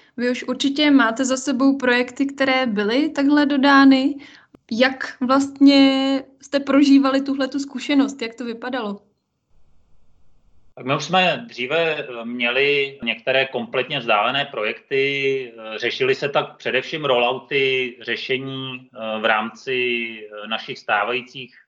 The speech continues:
Speaker 2: zákazníků do jejich, eh, dalších závodů. Výjimečně se tak,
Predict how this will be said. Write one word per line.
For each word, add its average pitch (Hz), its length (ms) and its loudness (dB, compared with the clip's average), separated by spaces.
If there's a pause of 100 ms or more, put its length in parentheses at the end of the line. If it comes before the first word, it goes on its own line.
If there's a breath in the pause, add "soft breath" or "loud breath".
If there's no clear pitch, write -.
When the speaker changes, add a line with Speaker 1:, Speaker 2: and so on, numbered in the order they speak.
Speaker 2:
zákazníků 131 880 -6
do 117 120 -6
jejich, 120 420 -4 (100)
eh, 101 320 -10
dalších 110 460 -8
závodů. 123 720 -4 (680)
Výjimečně 135 520 -2
se 135 160 -6
tak, 135 200 -2